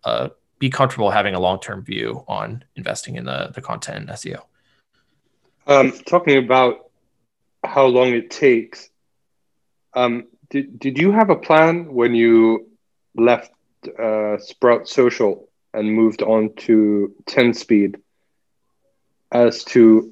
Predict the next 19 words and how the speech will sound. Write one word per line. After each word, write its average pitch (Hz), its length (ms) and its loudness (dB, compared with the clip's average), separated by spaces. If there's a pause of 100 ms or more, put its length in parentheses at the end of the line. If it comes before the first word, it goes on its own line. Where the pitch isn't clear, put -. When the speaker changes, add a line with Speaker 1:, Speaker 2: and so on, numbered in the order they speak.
(120)
Speaker 2:
sort 120 180 0
of, 107 100 0
like, 104 240 0
a, 101 280 0 (960)
a 117 120 2
runway? 131 720 4 (1120)
You 117 80 -2
know, 117 140 2
it's 113 200 -4
quite - 280 2
hard 127 300 2
for 123 120 -2
people 123 340 -4
when 113 140 -2
they're 110 140 0
making 117 320 -4
that 107 160 2
transition 110 760 -4
to 104 520 0